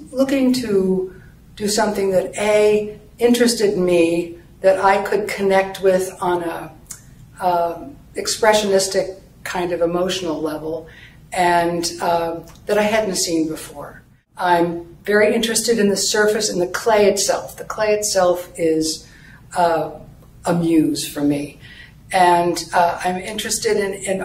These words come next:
often not covering the clay. So I work from slabs of clay. I'll roll out a slab of clay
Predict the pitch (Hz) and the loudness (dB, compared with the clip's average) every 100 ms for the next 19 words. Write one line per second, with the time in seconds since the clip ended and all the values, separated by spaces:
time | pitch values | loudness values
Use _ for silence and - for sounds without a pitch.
0 | - 190 208 226 - 196 202 - - - | -2 -2 -2 -4 -4 -2 0 0 -2 2
1 | 220 185 170 156 156 - 151 147 143 - | 2 2 0 0 -2 -6 -6 -8 -6 -2
2 | 175 165 160 - - - - 190 185 180 | 0 0 -4 -12 -20 -20 -8 0 2 2
3 | 196 208 208 - 190 175 - - 202 220 | 2 2 -2 -2 0 0 0 -2 0 0
4 | 233 - 240 240 - 202 196 196 196 190 | 2 2 2 0 -2 4 4 4 0 -14
5 | - 170 160 165 208 226 214 208 - 202 | -12 -4 -2 2 4 4 4 4 2 2
6 | 185 180 180 - 185 165 160 160 160 | 4 4 0 -2 0 2 2 0 -6